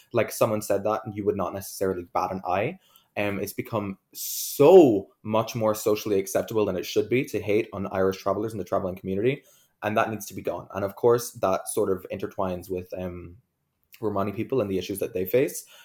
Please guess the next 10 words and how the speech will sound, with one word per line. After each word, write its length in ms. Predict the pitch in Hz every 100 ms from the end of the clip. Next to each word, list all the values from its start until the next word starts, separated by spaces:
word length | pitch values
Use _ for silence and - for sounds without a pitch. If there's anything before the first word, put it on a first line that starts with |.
| _
However, 580 | - 113 107 104 101 - _ _ _ -
this 260 | 123 123
is 120 | 131 -
specific 840 | 120 - - 135 117 98 - - _
to 280 | - 107 101
the 220 | 95 95
travelling 360 | 92 101 95 98
community 320 | - 95 92
within 300 | 92 95 92 92
Ireland. 540 | 92 92 110 139